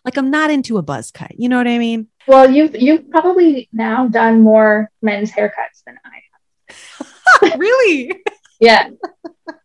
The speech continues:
Speaker 2: I don't, I don't do barbering. I do lady fades, but I don't do barbering.
Speaker 1: It's scary to go the, like, you know,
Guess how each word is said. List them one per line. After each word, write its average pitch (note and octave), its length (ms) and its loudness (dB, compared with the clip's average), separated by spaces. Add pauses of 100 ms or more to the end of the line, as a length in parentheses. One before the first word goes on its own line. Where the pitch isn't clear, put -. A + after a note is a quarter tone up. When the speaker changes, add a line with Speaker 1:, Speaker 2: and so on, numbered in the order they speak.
(260)
Speaker 2:
I A3 160 4
don't, A#3+ 300 2
I A3+ 100 4
don't B3 220 4
do A3 520 6 (320)
barbering. G#3+ 840 0 (160)
I C4 140 0
do D4 280 2 (340)
lady C4 400 2
fades, A3+ 680 -4 (180)
but A3 120 -2
I G#3 100 0
don't A3 280 -2
do G3+ 520 -2 (920)
barbering. - 580 -4 (840)
Speaker 1:
It's - 180 -4
scary D4+ 640 0
to - 140 -2
go A3 300 0
the, G3+ 140 -8
like, - 300 -14
you B3 120 -6
know, D4 280 -2